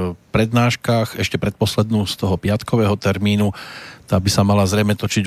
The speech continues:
okolo jógy, ak to teda mám správne dohľadané, s vami Dayananda. A t-, titul, alebo teda prednáška pod názvom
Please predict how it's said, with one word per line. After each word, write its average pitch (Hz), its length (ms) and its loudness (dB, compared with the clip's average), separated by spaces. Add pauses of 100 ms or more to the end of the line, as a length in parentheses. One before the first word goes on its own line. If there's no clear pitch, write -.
okolo 104 480 2
jógy, 104 640 2
ak 95 160 -10
to - 80 -12
teda 101 320 -2
mám 98 160 2
správne 98 480 0
dohľadané, 98 640 2
s - 160 -2
vami 107 320 2
Dayananda. 107 800 2 (880)
A 90 160 2
t-, 104 240 0 (140)
titul, 104 420 2
alebo 95 320 0
teda 90 240 -2
prednáška 98 560 0
pod 98 160 -4
názvom 98 400 2